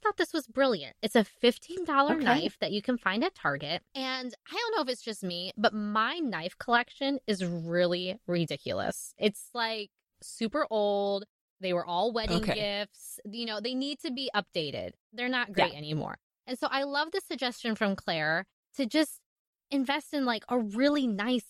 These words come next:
Speaker 1: knife. And you can buy one really nice knife for not that much, and it would be a great gift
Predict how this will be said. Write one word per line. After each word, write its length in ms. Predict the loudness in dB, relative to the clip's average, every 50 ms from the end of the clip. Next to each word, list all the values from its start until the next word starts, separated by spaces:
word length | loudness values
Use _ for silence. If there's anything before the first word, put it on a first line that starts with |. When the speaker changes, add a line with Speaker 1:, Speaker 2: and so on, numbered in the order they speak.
| -8
Speaker 1:
knife. 640 | -8 -4 0 0 0 0 -2 -4 -14 -20 -20 -20 -20 _ _ _ _ _ _ -6
And 120 | -4 -4 -2
you 60 | -2
can 180 | 0 0 0
buy 400 | 2 0 0 0 0 0 0 0 -2
one 480 | -4 -4 -2 -2 0 0 2 0 0
really 280 | 0 0 0 0 0 0
nice 340 | -2 -2 -2 -4 -6 -4 -2
knife 380 | 0 0 0 -2 -4 -6 -8 _ _ _
for 220 | 6 6 6 6 2 _
not 280 | -4 2 2 2 2 2
that 180 | -2 -6 -4
much, 540 | -2 0 0 0 0 -2 -6 -8 -12 -14 -16 _ -4
and 140 | -2 -2 0
it 80 | 0 2
would 240 | 0 0 0 -2
be 160 | -4 -2 -2 -2
a 40 |
great 320 | 0 0 0 0 -2 -4 -8
gift 380 | -10 -8 -8 -10 -12 -14 -20